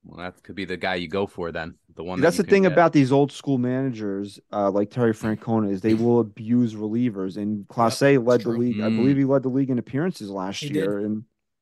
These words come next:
Speaker 3: He did.
Speaker 2: you know.
Speaker 1: Yeah,
Speaker 3: How is
Speaker 1: that was
Speaker 3: Bednar doing? Is he, has he gotten worse, or is he still, like, the best relief pitcher on the planet right now?
Speaker 2: E R A was in, like, the mid
Speaker 1: Yeah,
Speaker 2: threes
Speaker 1: he's
Speaker 2: last
Speaker 1: got
Speaker 2: year.
Speaker 3: Yeah.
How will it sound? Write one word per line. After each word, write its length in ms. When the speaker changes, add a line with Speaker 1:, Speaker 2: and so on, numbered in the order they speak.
Speaker 3:
He 100
did. 140
Speaker 2:
you 60
know. 340
Speaker 1:
Yeah, 180
Speaker 3:
How 100
is 80
Speaker 1:
that 60
was 160
Speaker 3:
Bednar 240
doing? 260
Is 80
he, 100
has 180
he 60
gotten 280
worse, 320
or 80
is 80
he 80
still, 200
like, 160
the 60
best 240
relief 260
pitcher 180
on 40
the 80
planet 360
right 160
now? 220
Speaker 2:
E 40
R 160
A 60
was 140
in, 80
like, 140
the 80
mid 220
Speaker 1:
Yeah, 80
Speaker 2:
threes 220
Speaker 1:
he's 80
Speaker 2:
last 120
Speaker 1:
got 220
Speaker 2:
year. 160
Speaker 3:
Yeah. 260